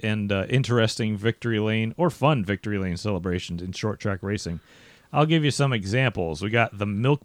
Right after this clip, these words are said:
Bowl up in Vermont at Thunder Road. At the end, the winner has to kiss the cow. So that's pretty interesting. Uh, you got the High Kick ninety-nine in Florida where you gotta kiss the ass.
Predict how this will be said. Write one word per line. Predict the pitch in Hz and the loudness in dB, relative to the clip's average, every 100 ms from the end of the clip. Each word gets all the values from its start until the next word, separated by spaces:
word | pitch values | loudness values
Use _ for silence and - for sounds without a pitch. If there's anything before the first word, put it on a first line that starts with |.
| - | 0
Bowl | 127 123 117 | 2 4 4
up | 107 107 | 2 0
in | 90 | -2
Vermont | 85 90 87 98 104 95 87 | -4 -6 -4 -2 -2 -2 -4
at | 90 - | -8 -4
Thunder | 113 101 | -2 0
Road. | 101 107 123 139 - _ _ _ _ _ _ _ _ | 0 2 2 0 -10 _ _ _ _ _ _ _ _
At | 120 131 | -2 2
the | 131 135 | 4 4
end, | 151 127 | 4 4
the | 120 | 2
winner | 131 131 120 | 2 2 4
has | 131 - | 2 2
to | 104 | -4
kiss | - 127 | -2 -2
the | - 98 | -2 -4
cow. | 120 92 73 - - _ _ _ _ _ _ _ _ _ _ _ - | 0 0 -2 -10 -20 _ _ _ _ _ _ _ _ _ _ _ -4
So | - 110 101 98 - _ _ - | 2 4 4 2 -2 _ _ -16
that's | 98 120 143 - | 0 2 2 2
pretty | 120 87 | -2 0
interesting. | 80 76 - 85 98 - _ _ _ _ | -2 -6 -6 -6 -6 -8 _ _ _ _
Uh, | - 117 113 | 2 4 4
you | 120 | 4
got | 123 131 | 2 0
the | 95 | 2
High | 123 131 | 4 4
Kick | - 127 - | 2 0 0
ninety-nine | 117 107 110 117 113 | -2 0 0 2 0
in | 92 | -2
Florida | - 117 127 135 151 147 | -2 2 4 4 4 4
where | 107 | 2
you | 110 | 2
gotta | 98 | 2
kiss | 85 - 110 | 0 -2 -2
the | - 90 | 0 0
ass. | 92 110 147 - | 2 2 2 -2